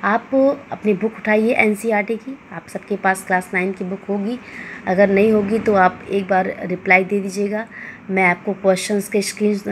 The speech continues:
question को, अ, क्या कहते हैं, pic ले करके उसकी आपके ऐप पे send कर दूँगी, ठीक है? लेकिन आप बता दीजिएगा अगर आपके पास book नहीं available है तो, otherwise अगर आपके पास book available है तो आप उस book के questions को solve करिए।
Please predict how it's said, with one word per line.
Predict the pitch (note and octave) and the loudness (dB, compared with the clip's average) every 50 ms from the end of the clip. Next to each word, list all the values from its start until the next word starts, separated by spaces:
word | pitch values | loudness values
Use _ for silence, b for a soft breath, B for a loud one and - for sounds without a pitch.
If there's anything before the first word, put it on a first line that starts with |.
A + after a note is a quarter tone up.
| F#3+ F3 E3+ E3 D#3+ D#3+ D#3 D#3 D#3+ - - - - - - - - - - - - | -2 0 0 0 0 -2 -2 -4 -6 -10 -16 -20 -20 -20 -20 -20 -20 -20 -10 -2 2
question | G3 F#3+ F3+ - - G#3+ G#3+ G#3 | 2 2 2 2 2 2 2 2
को, | G3 G#3 G3+ G3+ G3 G3 | 2 2 4 4 4 2
अ, | G3 - - - - - - - - | 0 -4 -16 -20 -20 -20 -12 -6 -2
क्या | F#3 E3+ E3 D#3+ D#3 D3+ D3+ D#3 - D#3+ | 2 2 4 4 4 2 0 -2 -4 -2
कहते | - E3+ E3+ - F3 | -2 -2 -2 -2 -2
हैं, | F3 F3 | -2 0
pic | - A3 G#3+ G#3 | 0 0 0 2
ले | G3 F#3+ F#3+ | 2 0 2
करके | F#3+ G3+ G3 G3 - C4+ D#4+ F4 - B B B B B B | 4 4 2 2 2 -2 -2 -4 -4 B B B B B B
उसकी | F#3 F3+ - - G3+ | -8 -6 0 2 4
आपके | F3 E3+ E3+ F#3 F3+ F3+ F3 E3+ F3 - - F3+ F3+ F#3 | 4 4 2 0 -2 -2 -2 -4 -4 -8 -12 -6 -2 -2
ऐप | E3+ E3+ F3 - | -2 0 0 -2
पे | A#3 A3+ | -4 -4
send | A3 - F3+ D#3+ E3+ | -4 -4 -4 -4 -2
कर | E3+ - F#3+ F#3 | 0 0 0 0
दूँगी, | F3+ G3 G3+ G#3+ C4 D4+ - B B B B B B B - - | 0 -2 -4 -4 -4 -8 -10 B B B B B B B -10 -10
ठीक | A#3+ - D#4 | -8 -4 -4
है? | D#4 D4 - B B B B - | -4 -4 -6 B B B B -2
लेकिन | G#3 G3 G#3+ G#3+ | 2 4 6 6
आप | G3 F#3+ | 6 6
बता | E3+ F#3 F3+ - F#3+ G3 | 6 4 6 6 6 4
दीजिएगा | F#3 F#3+ F#3+ F#3 G3+ G3 G3 - B3+ C#4 - - - | 4 2 0 0 0 -2 -2 -4 -8 -10 -10 -12 -8
अगर | - F3 F#3 F3 | -4 0 2 2
आपके | F3 F3 - G3 | 2 0 -2 -6
पास | F3+ - F#3 G3 F#3 | -2 0 0 0 0
book | E3 E3 G3 G3 G3 | -2 -4 -4 -2 -2
नहीं | G3 F#3 E3+ E3+ A3 B3 | -2 -2 0 0 -2 0
available | F#3+ G#3+ G3 G3+ G3+ G3 F#3 G3+ G3 G3 | 0 2 2 4 4 4 4 4 4 4
है | G3 | 2
तो, | F#3 - - D#3+ D3+ - B B B B B B B | 2 0 -4 -6 -6 -6 B B B B B B B
otherwise | F#3 F3+ G#3+ G#3 A3 A3 G#3 | 0 2 4 4 4 4 4
अगर | G#3 G3 | 4 2
आपके | G3 G3 G3 - | 2 2 0 -2
पास | G3+ G#3+ G3+ F#3+ | -4 -4 -4 -4
book | F#3+ G#3 - - | -6 -4 -2 0
available | G3+ F3 F3+ F3+ F3+ E3+ F#3 F3+ F3+ | 0 2 2 2 2 2 0 0 0
है | F#3 G#3+ C4 C#4 C4+ B B B B - | 2 0 0 0 -2 B B B B -6
तो | - | 0
आप | - G#3 G3+ F#3+ F#3 A3+ | 2 2 2 0 -2 -8
उस | - - C4 - - | -8 -8 -8 -8 -8
book | G#3 G#3 A#3 - | -8 -8 -6 -6
के | - C4+ | -6 -6
questions | C4+ - A#3 A3 G#3+ - - B3 A3+ - | -4 -2 -2 -2 -2 -2 -4 -4 -4 -4
को | - A#3 | -4 -4
solve | G#3 - G#3 F3+ E3 D#3 | -2 0 2 2 2 2
करिए। | D#3 - - F#3 F#3 F#3+ F3+ | 0 -4 -6 -6 -6 -8 -12